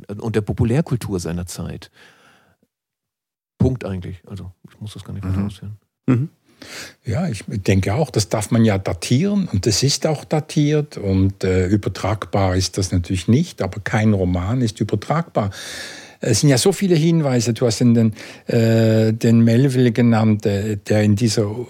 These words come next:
Speaker 4: Urfassung auch mal vorkommt, äh, auf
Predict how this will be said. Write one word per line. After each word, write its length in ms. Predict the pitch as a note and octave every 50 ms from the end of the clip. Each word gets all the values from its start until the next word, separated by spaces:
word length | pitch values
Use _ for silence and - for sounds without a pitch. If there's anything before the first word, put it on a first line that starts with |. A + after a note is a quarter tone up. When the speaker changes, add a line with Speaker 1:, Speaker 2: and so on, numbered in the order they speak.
| - -
Speaker 4:
Urfassung 720 | - C3 C3 C#3 C#3 C#3+ - - C3+ A#2 - C3+ C3 B2
auch 220 | A#2 A#2 A2+ - B2
mal 140 | A2+ G#2+
vorkommt, 680 | G2+ - - A#2 C#3+ D#3+ - - - D3 C3+ B2+ A#2+ - - - - - - - - -
äh, 440 | - D#3 B2+ B2 A#2+ A#2+ A#2+ A#2 A2 G#2+ B2
auf 480 | A#2 A#2+ A2 A2 G#2+ G2 F#2+ - -